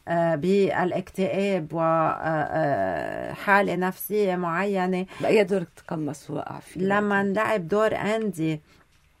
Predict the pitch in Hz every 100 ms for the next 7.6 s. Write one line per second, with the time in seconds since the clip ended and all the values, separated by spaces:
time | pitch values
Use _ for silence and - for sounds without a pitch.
0 | - - - 180 170 156 - 180 202 226
1 | 277 269 196 202 247 214 190 - - 131
2 | 185 180 - 196 - 208 233 240 220 208
3 | - - 285 - - 226 220 160 - -
4 | - - 180 180 175 170 175 233 277 208
5 | 170 226 254 220 202 233 226 202 196 196
6 | 233 240 - - 254 208 185 - 254 247
7 | - 175 156 165 180